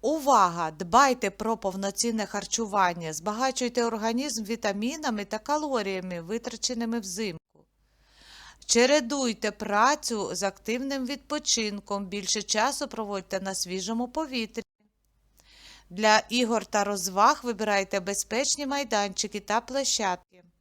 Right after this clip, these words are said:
Уникайте переохолодження організму, обмежуйте своє перебування на холоді. А тепер розгадайте загадки і виберіть відгадку. В зимову веселу пору ми найкращі друзі дітвори. Ви-,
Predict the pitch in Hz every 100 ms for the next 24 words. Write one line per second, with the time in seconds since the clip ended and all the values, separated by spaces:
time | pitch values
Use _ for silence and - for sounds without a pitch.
0 | _ _ - - - - - 254 320 339
1 | 247 226 226 214 233 226 226 - 220 208
2 | 240 240 277 254 233 220 220 220 214 185
3 | 190 190 180 - 196 185 214 262 247 247
4 | 233 220 190 196 226 247 226 208 196 175
5 | 190 214 226 226 262 - 240 208 196 196
6 | 185 196 208 _ _ _ _ _ _ _
7 | _ _ _ - - - - _ _ _
8 | - 180 202 202 233 277 - _ _ _
9 | _ _ - 180 220 226 240 233 226 220
10 | 202 214 214 277 - - 233 170 - -
11 | - 208 208 208 - 190 269 240 233 220
12 | - 240 226 208 170 - 180 170 170 247
13 | 269 302 254 220 240 - 254 233 233 233
14 | 339 392 359 226 220 302 302 277 269 285
15 | 311 - 277 254 254 214 214 185 220 -
16 | 214 208 202 165 175 196